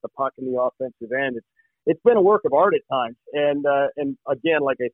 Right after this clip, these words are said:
said, when you have two guys as defensive, as defensively responsible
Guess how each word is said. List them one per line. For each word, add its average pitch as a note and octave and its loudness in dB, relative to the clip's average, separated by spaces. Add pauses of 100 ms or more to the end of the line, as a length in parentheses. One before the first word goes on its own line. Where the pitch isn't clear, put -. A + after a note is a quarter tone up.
said, E3+ 0
when C#3+ -4
you C3 -4
have D3+ -2 (100)
two F#3 -8
guys D#3 2
as C3+ -4 (100)
defensive, E3 -6 (300)
as C3 -6 (120)
defensively D3 -2
responsible B2+ 0